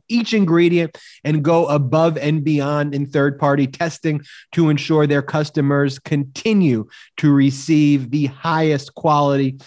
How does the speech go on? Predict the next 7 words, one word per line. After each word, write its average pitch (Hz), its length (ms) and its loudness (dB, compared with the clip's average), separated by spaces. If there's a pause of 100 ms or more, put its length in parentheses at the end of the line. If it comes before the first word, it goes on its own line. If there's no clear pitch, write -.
(200)
and 135 240 -4
best 147 500 -4
daily 139 400 0
nutritional 131 680 -4
habits 135 540 -6 (380)
on 139 480 -2
the 131 260 0